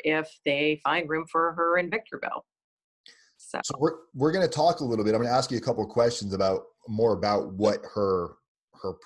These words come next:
Speaker 2: prison experience will entail. But before we get to that, uh,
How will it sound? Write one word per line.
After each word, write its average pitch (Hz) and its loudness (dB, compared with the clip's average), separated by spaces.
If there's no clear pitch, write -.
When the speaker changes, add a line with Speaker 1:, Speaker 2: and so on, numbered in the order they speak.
Speaker 2:
prison 104 -2
experience 101 -6
will 92 -6
entail. 92 0
But 95 -4
before 160 -4
we 135 -2
get 127 -4
to 107 -8
that, 95 -2
uh, 107 -4